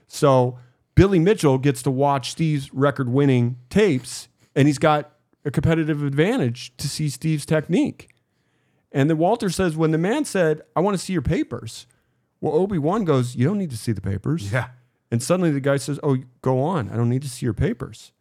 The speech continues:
Speaker 1: So he gets back on the phone with Billy and he said, "Let me ask you this, because I wanna make sure we're understanding everything correctly. Are you officially submitting this score?" And Mark Al-, Al-, Alpinger, he says, "You saw the tape," you know, which is, it's, uh, it's a copy, obviously,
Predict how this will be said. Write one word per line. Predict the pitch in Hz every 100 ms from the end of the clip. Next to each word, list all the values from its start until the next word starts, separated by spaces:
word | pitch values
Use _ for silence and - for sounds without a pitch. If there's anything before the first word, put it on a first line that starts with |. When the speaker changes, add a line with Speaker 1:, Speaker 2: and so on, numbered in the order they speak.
| _ _ _ _ _
Speaker 1:
So | -
he | 143
gets | 147 -
back | 151 135
on | 120
the |
phone | 107 120
with | 107 104
Billy | 113 110
and | 117
he |
said, | 120 123 135
"Let | 180
me | 151
ask | 117 -
you |
this, | 101 98 - _ _ -
because | 123 151
I |
wanna | 175 180
make | 151 127
sure | - 139
we're | 117 120
understanding | 123 113 - 113 104 104
everything | 98 92 101
correctly. | - 104 101 101 95
Are | 123
you | 123 170
officially | 165 139 - 131
submitting | 104 107 107 104
this | 104 104
score?" | 104 101 120 _ _ _ _ _ _ _ _
And | 120 110 107 104 -
Mark | 214 113 123 123
Al-, | 117 143 160 131 -
Al-, | 131 175
Alpinger, | - 139 131 95 87 107 _ _ _
he | 135
says, | 123 117
"You | 147
saw | - 208 190
the | 147
tape," | - 107 113 - _ _ _ _ _ _ _ _ _ -
you | 120
know, | 117 120 147
which | - 139
is, | 147
it's, | - 160 120
uh, | 147
it's | 135
a |
copy, | 107 - 208 240 123 104
obviously, | 98 95 98 - 104 117